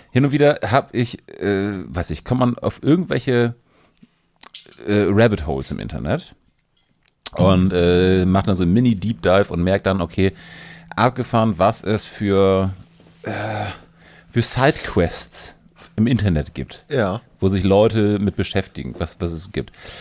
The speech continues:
Speaker 1: Und, ähm, da bin ich über eine Geschichte gestoßen, äh, die, äh, ist als E K T bekannt oder, ähm, deshalb habe ich das auch geschickt, das heißt so, E K T.
Speaker 2: Ja.
Speaker 1: Und, ähm,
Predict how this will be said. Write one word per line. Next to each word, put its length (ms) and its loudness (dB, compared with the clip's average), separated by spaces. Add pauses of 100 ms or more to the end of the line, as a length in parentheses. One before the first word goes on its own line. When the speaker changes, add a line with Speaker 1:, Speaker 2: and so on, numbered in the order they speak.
(320)
Speaker 1:
Und, 320 4
ähm, 360 2 (300)
da 60 -2
bin 120 4
ich 60 0
über 120 0
eine 180 4
Geschichte 320 0
gestoßen, 600 0
äh, 280 2 (240)
die, 400 -2
äh, 460 4 (460)
ist 240 -6
als 220 -4
E 100 2
K 160 0
T 400 0 (120)
bekannt 580 -2
oder, 360 0
ähm, 380 -4 (100)
deshalb 200 -6
habe 100 -2
ich 60 -6
das 100 -2
auch 100 -8
geschickt, 300 -6
das 120 -12
heißt 200 -4
so, 200 -4
E 120 -8
K 200 2
T. 120 -2
Speaker 2:
Ja. 60 -2 (840)
Speaker 1:
Und, 560 2
ähm, 480 -2